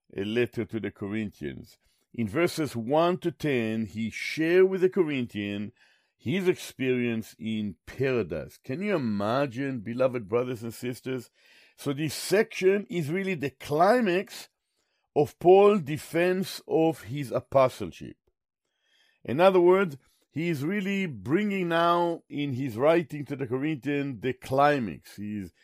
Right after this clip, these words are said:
showing to them how different he is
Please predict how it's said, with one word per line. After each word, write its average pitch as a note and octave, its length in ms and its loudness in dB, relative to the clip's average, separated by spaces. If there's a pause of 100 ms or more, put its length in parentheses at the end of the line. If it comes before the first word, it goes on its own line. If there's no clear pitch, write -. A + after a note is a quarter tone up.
(260)
showing G#3 560 0
to D#3+ 140 -2
them D3 260 -2
how D3 300 2
different D3 800 -2
he D#3 880 -2
is C3 220 -6